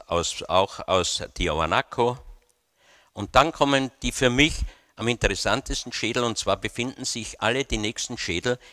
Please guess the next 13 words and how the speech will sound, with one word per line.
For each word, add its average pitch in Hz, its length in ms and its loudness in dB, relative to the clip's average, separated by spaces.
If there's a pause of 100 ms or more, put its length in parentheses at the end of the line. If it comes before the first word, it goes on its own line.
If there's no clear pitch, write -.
(120)
in 101 140 -2
einem 101 320 0 (220)
Privatmuseum 107 1120 -2
in, 92 340 -4
äh, 78 180 -4 (340)
ICA. 147 460 -2 (540)
Das 113 200 2
Museum 117 460 0
heißt 98 260 0
Maria 92 380 2
Reiche 92 500 -2
Museum. 135 640 -4 (560)
Äh, 95 260 6